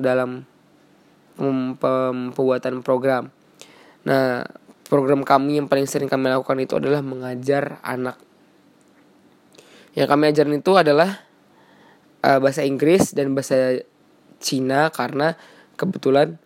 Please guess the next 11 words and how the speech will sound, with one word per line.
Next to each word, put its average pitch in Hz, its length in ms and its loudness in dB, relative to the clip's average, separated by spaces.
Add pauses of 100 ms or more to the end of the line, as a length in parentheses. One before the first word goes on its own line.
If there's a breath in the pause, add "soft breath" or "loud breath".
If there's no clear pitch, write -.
(480 soft breath)
di 139 160 0
kelompok 131 400 0
kami 151 240 2
ada 147 80 0
sastra 123 320 -4
Cina. 165 240 2 (1400)
Jadi 143 240 2 (400)
ngajar 127 320 2
bahasa 120 160 -6
Cina 135 240 -2
gitu. 123 240 -2